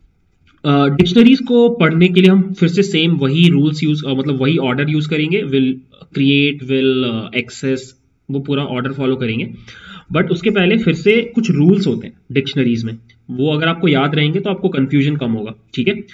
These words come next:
So rule number one is कि dictionary has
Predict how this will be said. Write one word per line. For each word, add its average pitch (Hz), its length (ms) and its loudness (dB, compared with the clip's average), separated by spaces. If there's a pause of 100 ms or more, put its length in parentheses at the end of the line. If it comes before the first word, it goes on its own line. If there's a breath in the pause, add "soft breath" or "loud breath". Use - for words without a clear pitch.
(380 loud breath)
So 170 120 0 (280)
rule 208 260 4
number 233 200 2 (100)
one 156 220 2
is - 200 -2 (1600 soft breath)
कि 214 140 2 (1040)
dictionary 226 680 2 (1700)
has 165 540 0